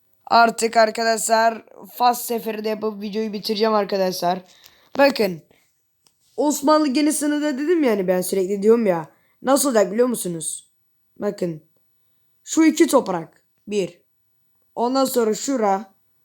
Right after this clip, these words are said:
Böyle, böyle, böyle, böyle, böyle. Böyle, böyle gidiyorum. Böyle, böyle, böyle, böyle. Hop, böyle alıyorsun. Kafkasya'da şu topraklar.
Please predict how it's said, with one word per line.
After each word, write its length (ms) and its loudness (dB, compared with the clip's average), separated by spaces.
Böyle, 460 0
böyle, 340 0
böyle, 340 2
böyle, 400 2
böyle. 600 2
Böyle, 420 4
böyle 260 4
gidiyorum. 400 -2
Böyle, 320 0
böyle, 320 0
böyle, 300 0
böyle. 440 -2
Hop, 540 2
böyle 240 2
alıyorsun. 680 -2
Kafkasya'da 680 0
şu 180 -8
topraklar. 640 0